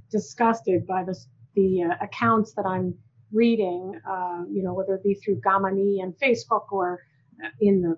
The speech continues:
press or wherever I've heard about it, I'm not surprised. Uh, and I'm glad that we're talking about it.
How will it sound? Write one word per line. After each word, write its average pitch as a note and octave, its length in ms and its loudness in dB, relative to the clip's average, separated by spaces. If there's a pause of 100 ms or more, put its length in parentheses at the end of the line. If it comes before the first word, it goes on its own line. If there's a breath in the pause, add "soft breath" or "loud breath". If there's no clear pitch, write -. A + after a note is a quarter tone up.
press A#3 400 2
or F3 260 -8
wherever G#3 480 2
I've F3+ 140 -2
heard C#4+ 240 -2
about F3+ 300 -2
it, F3+ 200 -6 (360)
I'm A3+ 140 2
not C#4 240 2
surprised. G3 800 0 (360)
Uh, A3 460 2 (140)
and G#3 460 0 (120)
I'm G#3 200 2
glad A3 460 2
that B3+ 120 -2
we're C#4+ 140 -2
talking E4+ 380 2
about F3 340 -2
it. E3+ 100 -12